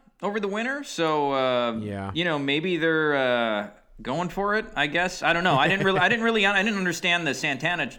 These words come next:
Speaker 1: signing when they signed him. Um, I think I had mentioned this on the podcast before, but I would have been down with the Brewers trying to sign him. I'm, tur-, you know, turns out they're moving here at a
Speaker 2: Sure.
Speaker 1: first base.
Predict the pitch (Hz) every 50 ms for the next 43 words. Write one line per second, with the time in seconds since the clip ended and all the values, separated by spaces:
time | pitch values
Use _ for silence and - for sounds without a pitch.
0 | - - - - - 135 123 123 123 123 117 113 - - - - - - - -
1 | - 131 131 127 120 117 - 151 151 170 170 135 123 107 104 101 98 - - -
2 | - 113 113 113 113 123 123 123 165 135 143 135 135 127 127 143 156 143 - 147
3 | 131 123 117 - 131 123 120 117 - 127 127 123 107 123 117 110 - - 110 -
4 | 151 156 143 120 120 117 120 123 123 120 110 104 113 107 104 101 123 127 131 131
5 | 131 131 123 123 120 117 - - - - - - _ - 131 131 - 107 95 131
6 | 170 226 196 127 104 101 101 - - - 120 117 110 104 - - 117 107 104 104
7 | 113 117 117 117 110 107 110 117 113 - 143 143 139 127 117 107 - 143 143 123
8 | 127 120 - 123 120 127 123 113 113 110 127 139 139 135 131 117 110 90 127 123
9 | 110 - - 131 123 120 113 - -